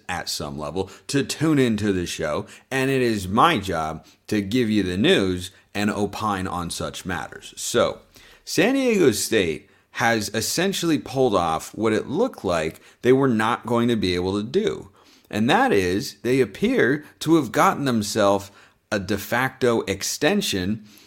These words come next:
of the timeline for the exit fee that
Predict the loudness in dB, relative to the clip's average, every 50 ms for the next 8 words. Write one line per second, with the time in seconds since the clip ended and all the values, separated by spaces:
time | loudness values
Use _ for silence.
0 | _ _ _ -2 -2 -2 -2 -4 -10 -12 -10 -8 -4 -2 0 0 0 0 0 0
1 | 0 0 -2 -2 -4 -6 -8 -8 -12 -20 -20 _ -6 -4 -4 -2 -4 -4 -2 -2
2 | -2 -2 -2 -2 -4 -4 -4 -4 -6 -6 -4 -2 -2 -2 -4 -6 -8 -12 -18 -20
3 | _ _ _ 0 2 4 4 2 0 -4 -16